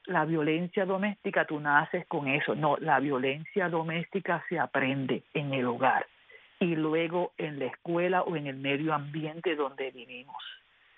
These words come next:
Los mejores maestros son nuestros padres. Y cuando uno aprende a diferenciar lo que es violencia doméstica y salir del ciclo de violencia doméstica, Sandra, es cuando tú aprendes a decir,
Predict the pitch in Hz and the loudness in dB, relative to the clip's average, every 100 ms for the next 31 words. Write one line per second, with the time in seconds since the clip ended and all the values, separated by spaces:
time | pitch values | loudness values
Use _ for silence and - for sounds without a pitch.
0 | - 151 143 147 143 180 214 202 220 226 | -8 -4 0 2 4 4 2 0 0 0
1 | 226 170 143 - _ _ - 147 135 135 | -4 -6 -6 -8 _ _ -6 -4 -4 -4
2 | - 151 - 135 120 - - _ _ _ | -4 -4 -4 -4 -4 -6 -12 _ _ _
3 | _ _ _ _ _ - 175 143 135 139 | _ _ _ _ _ -4 -2 0 2 2
4 | 156 196 202 180 175 175 160 139 - - | 2 2 2 4 2 0 -2 -6 -8 -16
5 | - - 156 147 - 151 160 - 165 165 | -4 2 4 4 2 0 0 -2 2 2
6 | 151 139 139 143 165 165 147 143 160 180 | 2 -2 -2 -2 0 0 0 0 -2 -4
7 | 202 180 185 196 202 - - - - - | -4 -2 0 0 -2 -4 -10 -4 -4 -6
8 | _ - - - 202 - 156 143 165 175 | _ -20 -6 0 0 2 2 2 2 0
9 | 165 - 190 170 165 143 135 131 131 165 | -2 -6 -6 -2 -2 0 0 0 -2 -4
10 | - 196 185 190 202 - - 147 135 - | -4 -2 0 0 -2 -4 -6 -4 -4 -2
11 | 120 120 113 - - - _ 170 - 175 | -2 0 -2 -2 -10 -18 _ -2 2 2
12 | 170 156 170 165 160 165 151 - 202 | 4 2 2 0 2 2 2 2 -2